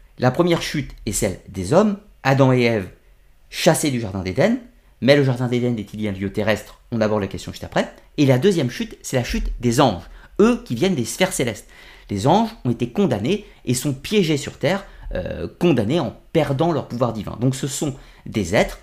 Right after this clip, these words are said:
autrefois divins, piégés sur Terre, donc une sorte d'enfer terrestre.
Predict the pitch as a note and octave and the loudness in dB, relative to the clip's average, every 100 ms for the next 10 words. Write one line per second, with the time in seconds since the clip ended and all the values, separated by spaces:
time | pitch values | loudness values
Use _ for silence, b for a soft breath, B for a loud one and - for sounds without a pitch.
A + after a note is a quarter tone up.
0 | b b - A#3 A#3 E3+ - C3+ G#2 A2 | b b 2 2 2 -2 0 -2 0 -2
1 | G#3+ - - - _ F#3 B3 G#3+ G#3 C#3 | -4 -6 -20 -20 _ 0 2 4 2 -2
2 | - - - - G#2 C#3+ G3 - G2+ D3+ | -8 -12 -12 -14 -4 -2 -2 -6 -8 -8
3 | - G2 G2 C#3 C3+ E3 - A2+ F#2+ - | -6 -6 0 0 0 -4 -2 -4 -4 -16